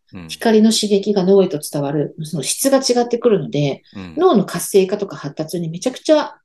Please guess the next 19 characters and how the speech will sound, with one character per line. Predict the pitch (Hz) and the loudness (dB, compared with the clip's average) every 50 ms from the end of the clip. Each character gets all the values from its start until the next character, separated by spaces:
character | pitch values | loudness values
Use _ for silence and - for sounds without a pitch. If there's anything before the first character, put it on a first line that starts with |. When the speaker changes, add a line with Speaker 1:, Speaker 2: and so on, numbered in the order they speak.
| _ _ | _ _
Speaker 2:
い | - 285 294 254 | -2 0 2 4
い | 185 | 4
影 | 156 151 143 147 | 4 2 0 -2
響 | - 156 143 | -2 -4 -2
を | 143 139 143 156 - - - _ _ _ _ _ | 0 2 2 2 0 0 -4 _ _ _ _ _
色 | - 185 170 175 156 | -2 2 2 2 2
が | 147 127 120 - - _ _ _ _ _ _ _ _ _ _ _ _ _ _ | 2 -2 -4 -6 -14 _ _ _ _ _ _ _ _ _ _ _ _ _ _
及 | 175 180 175 | -2 0 2
ぼ | 180 190 | 2 2
し | 185 | 0
て | - - | 0 -6
く | - - - | -10 -8 -8
れ | 143 | -8
る | 143 147 | -6 -6
の | 147 143 - | -8 -8 -6
で、 | - 147 151 143 139 - - _ _ | -4 -2 0 0 -2 -4 -8 _ _
Speaker 1:
う | 101 95 | -16 -16
ん。 | 87 82 76 - _ _ _ _ _ _ | -14 -16 -18 -20 _ _ _ _ _ _
Speaker 2:
ぜ | - 392 | 4 6